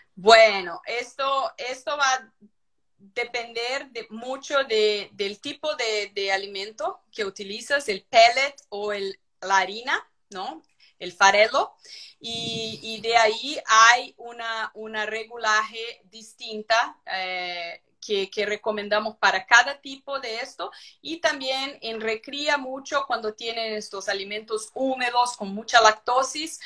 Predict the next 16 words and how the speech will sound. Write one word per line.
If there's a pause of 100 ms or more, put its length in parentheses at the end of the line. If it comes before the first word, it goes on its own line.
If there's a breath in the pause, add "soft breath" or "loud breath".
(300 loud breath)
también (140)
hay
una
recomendación,
ah,
ah,
distinta,
pero
esto
todo
les
enseñamos
en
nuestros
guías,
sí.